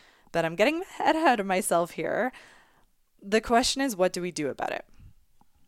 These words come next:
As I see it, there are three options for how we can choose to engage with politics. So option one is we invo-, we avoid politics at all costs.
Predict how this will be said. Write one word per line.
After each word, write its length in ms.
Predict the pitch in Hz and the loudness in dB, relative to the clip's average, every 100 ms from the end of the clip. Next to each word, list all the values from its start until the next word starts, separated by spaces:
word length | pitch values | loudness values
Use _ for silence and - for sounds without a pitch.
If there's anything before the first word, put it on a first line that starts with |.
| _ _ _ _ _ - | _ _ _ _ _ -4
As 280 | 190 214 233 | 2 4 4
I 160 | 254 269 | 2 2
see 280 | - 202 | -2 0
it, 160 | 190 - | 0 2
there 200 | 185 170 | 0 0
are 400 | 165 170 170 170 | 0 0 0 -2
three 280 | - 220 190 | -4 0 2
options 400 | - - 165 170 | 2 -4 -8 -8
for 120 | 170 | -6
how 140 | 170 | -4
we 100 | 170 | -4
can 160 | 160 190 | -4 -8
choose 280 | - 160 160 | -6 -6 -8
to 100 | 175 | -8
engage 340 | 165 156 151 | -8 -8 -8
with 100 | 151 | -12
politics. 640 | - - - - - - - - _ - - _ | -8 -8 -8 -12 -14 -18 -18 -20 _ -20 -20 _
So 160 | - | 0
option 320 | 165 202 311 277 | 2 2 0 2
one 260 | 202 240 | 0 2
is 160 | 247 - | -2 -4
we 140 | 175 | -6
invo-, 240 | 175 156 156 - - | -4 -4 -4 -6 -8
we 160 | 180 | -4
avoid 320 | 165 156 160 - | -2 0 -2 -2
politics 440 | 151 180 - - | -4 -4 -6 -2
at 60 | 247 | 2
all 140 | 262 | 2
costs. 580 | - 349 170 - - | 4 4 4 0 -6